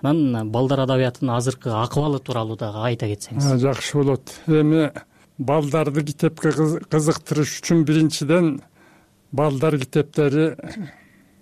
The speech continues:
Speaker 2: мейли мазмуну жактан, көркөмдүгү жагынан, кооздорушу жагынан кызыктуу болуш керек. Балдардын көңүлүн бургандай болуш керек. А болбосо баягы эле жөн эле кургак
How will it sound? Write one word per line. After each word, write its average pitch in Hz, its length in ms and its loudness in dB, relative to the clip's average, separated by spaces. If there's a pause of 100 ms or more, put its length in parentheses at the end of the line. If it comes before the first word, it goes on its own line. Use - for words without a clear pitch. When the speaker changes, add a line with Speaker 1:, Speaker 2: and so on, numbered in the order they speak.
Speaker 2:
мейли 147 360 4
мазмуну 143 640 4
жактан, 135 600 -2 (100)
көркөмдүгү 147 720 2
жагынан, 131 640 0 (320)
кооздорушу 151 720 2
жагынан 139 500 2
кызыктуу 143 460 2
болуш 127 260 0
керек. 107 440 -8
Балдардын 139 520 2
көңүлүн 139 420 4
бургандай 127 460 -2
болуш 120 320 -4
керек. - 400 -12 (160)
А 139 140 0
болбосо 147 640 2 (320)
баягы 143 500 2
эле 143 180 4
жөн 143 300 4
эле 143 140 0
кургак 147 440 0